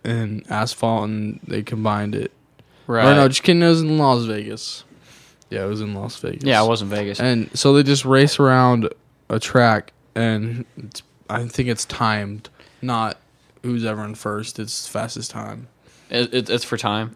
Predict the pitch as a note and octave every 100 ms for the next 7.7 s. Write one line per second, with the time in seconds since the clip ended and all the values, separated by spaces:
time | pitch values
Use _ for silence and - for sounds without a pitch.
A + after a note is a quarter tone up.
0 | _ G2 E2+ - A2+ A#2+ A2 - G#2 -
1 | G#2 F#2+ D#3 D3 D3 F#3+ A#2 - - -
2 | B2+ C3 B2+ D3 D3+ D3+ - - B2 B2
3 | - C3 - D#3 D3 - C3+ C#3 F3 F#3
4 | E3+ D3+ D3+ C3 - - B2+ A2+ B2+ -
5 | - A#2 G#2+ G#2 G#2+ - - - C3+ A2+
6 | B2+ C3 C#3+ C3 - B2+ B2 C3+ C3+ B2
7 | A#2 G#2 - G#2 G#2 G#2 -